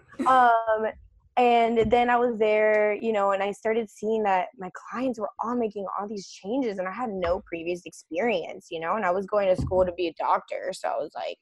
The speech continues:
Speaker 2: "What the heck is going on?" So I had to make a really big, like,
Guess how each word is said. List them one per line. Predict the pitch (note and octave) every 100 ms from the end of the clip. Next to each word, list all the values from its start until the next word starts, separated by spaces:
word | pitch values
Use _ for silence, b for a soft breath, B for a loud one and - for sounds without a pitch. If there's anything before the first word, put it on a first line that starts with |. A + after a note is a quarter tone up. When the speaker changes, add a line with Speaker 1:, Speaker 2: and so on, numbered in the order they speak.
| _ _ _ _ _ _ _ -
Speaker 2:
"What | - C3 -
the | F3
heck | F3+ E3+
is | F3
going | F#3+ E3+ D#3 F3+
on?" | F3 E3+ E3+ F#3
So | F3+ E3+
I | E3+
had | F#3
to | F3+
make | F3+ F3
a | E3+
really | E3+ F3 E3+ E3+
big, | E3+ E3 D#3+ D#3+
like, | E3 D#3